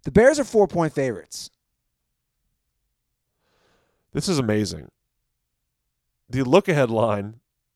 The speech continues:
Speaker 2: that Andy doesn't care about from before they played week twelve was the Detroit Lions are minus one and a half. So the Detroit Lions were actually favored.
Speaker 1: With Matthew Stafford.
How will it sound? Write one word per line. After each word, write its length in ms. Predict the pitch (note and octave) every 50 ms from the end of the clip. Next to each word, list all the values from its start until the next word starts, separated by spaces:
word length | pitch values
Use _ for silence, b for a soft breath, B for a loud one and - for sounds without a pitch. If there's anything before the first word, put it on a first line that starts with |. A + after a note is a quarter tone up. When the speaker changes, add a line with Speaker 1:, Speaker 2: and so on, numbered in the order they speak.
| _ _ _ _ _ _ _ _ _ _ _ _ _ _ _ -
Speaker 2:
that 180 | A#2 A#2 A2+ -
Andy 160 | A#2+ B2+ C3
doesn't 200 | A#2 A2+ G#2+ G#2
care 200 | F#2+ - A#2 A2
about 360 | A2 F#2 E2+ D#2+ D#2 D#2 - _ _ _ _ _ _ _ _
from 300 | - A#2 A2 G#2+ G#2 - - _ - - _
before 340 | - A#2 - - C3 C#3+ D#3
they 120 | D3+ C3+ B2
played 480 | - - C3 A#2+ G#2+ G2+ G2 F#2+ - - -
week 220 | A#2 A2 G#2+ F2
twelve 500 | - - A2+ F#2+ D#2+ C#2 C#2 E2+ - - - _ _ _ _ _ _ _ _ _ _ _
was 300 | - A#2 G#2+ G#2 - - _ _
the 140 | G2+ A2+ A#2
Detroit 340 | G#2 C3+ C3+ - - C3+ A2
Lions 380 | A2+ B2 B2+ A#2 G2 F#2 F2+ -
are 160 | - - G#2
minus 720 | G2 F#2+ G2 G2+ A2+ A#2 G2+ F2 F2 - - - - - - _ _ _ _ _ _ _ _ _ _ _ _ _ _ _ _ _ _ _ _ _ _ -
one 200 | G#2 G#2 A2 G#2
and 100 | F#2+ F#2
a 40 |
half. 260 | F2+ F#2+ F#2 F2 - -
So 80 | G2+
the 80 | G#2+ A2+
Detroit 260 | C#3 - - G#3 F#3
Lions 220 | E3+ E3 D#3+ C#3
were 80 | B2 C3
actually 220 | C3 A#2+ - A#2+
favored. 600 | G2 - - - A#2+ A2+ G#2+ E2+ D#2 A#1+ G1+ - - _ _ _ -
Speaker 1:
With 220 | - D#3+ C3 G#2+
Matthew 260 | C#3 C#3 B2+ A2 A#2 A2
Stafford. 460 | - - C3+ A#2+ G#2 - - - -